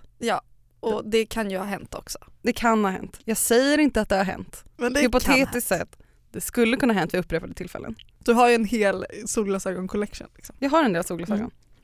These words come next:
Speaker 1: Men jag gick in, jag tog den här mascaran, tog den i handen och tog med mig en, en B H, liksom, gick in i provrummet.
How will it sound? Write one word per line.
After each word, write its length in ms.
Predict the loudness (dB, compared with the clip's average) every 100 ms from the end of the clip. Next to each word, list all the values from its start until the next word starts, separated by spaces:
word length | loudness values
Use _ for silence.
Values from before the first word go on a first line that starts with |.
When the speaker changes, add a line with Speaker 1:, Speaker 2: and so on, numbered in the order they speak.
| -20 _ -20 -20 -20 -18 -4
Speaker 1:
Men 180 | 2
jag 80 | 4
gick 140 | 4 2
in, 240 | 0 0
jag 160 | -2 0
tog 180 | -2
den 80 | 0
här 60 | 0
mascaran, 640 | -2 -2 0 0 -4 -8 -4
tog 160 | -4
den 100 | -2
i 40 | -2
handen 460 | -2 -2 -6 -8
och 80 | -10
tog 100 | -6
med 120 | -6
mig 100 | -4
en, 220 | -6 -8 -10
en 140 | -6
B 180 | -4 -4
H, 200 | -4 -4 -6
liksom, 300 | -10 -12 -12
gick 180 | -12
in 140 | -14 -12
i 180 | -12 -8
provrummet. 560 | -4 0 0 -2 -6